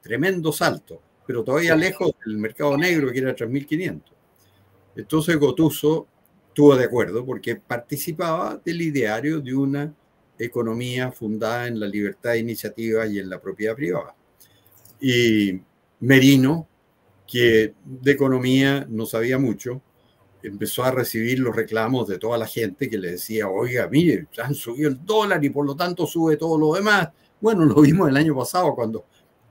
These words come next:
Speaker 1: cuando por, por una vía tan extraviada como la de Boric, él dijo que le iba a robar la plata a, a las personas que tuvieran más plata, y eso hizo subir el dólar sobre mil pesos en dos mil veintidós.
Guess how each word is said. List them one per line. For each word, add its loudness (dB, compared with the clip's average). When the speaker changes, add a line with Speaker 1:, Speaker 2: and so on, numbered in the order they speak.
Speaker 1:
cuando 0
por, 0
por -8
una 0
vía 2
tan -2
extraviada -2
como -6
la -4
de -4
Boric, -2
él 0
dijo 0
que -2
le -2
iba 2
a -8
robar -2
la -4
plata -4
a, -8
a -16
las -16
personas -12
que -6
tuvieran -6
más -10
plata, -6
y -4
eso -4
hizo -6
subir -2
el 0
dólar -2
sobre -6
mil -4
pesos -2
en -12
dos -2
mil -2
veintidós. 2